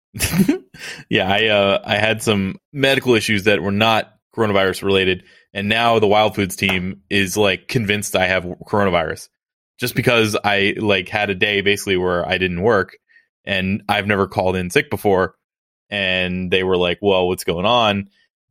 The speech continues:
It was absolutely nothing <laughs> to do with coronavirus, but everybody's convinced I have it now, so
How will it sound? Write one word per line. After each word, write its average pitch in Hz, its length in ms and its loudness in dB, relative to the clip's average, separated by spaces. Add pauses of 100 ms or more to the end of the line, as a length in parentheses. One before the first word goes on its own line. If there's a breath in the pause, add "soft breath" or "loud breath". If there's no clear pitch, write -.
(120)
It 107 60 -6
was 95 120 0
absolutely 139 380 2
nothing 117 360 0
<laughs> - 220 -4
to 156 80 2
do 156 260 2
with 135 180 2
coronavirus, 110 800 2
but 208 200 0 (420)
everybody's 117 280 -2
convinced 104 320 -6
I 87 60 0
have 90 180 0
it 85 80 -10
now, 87 160 -8
so 85 220 -10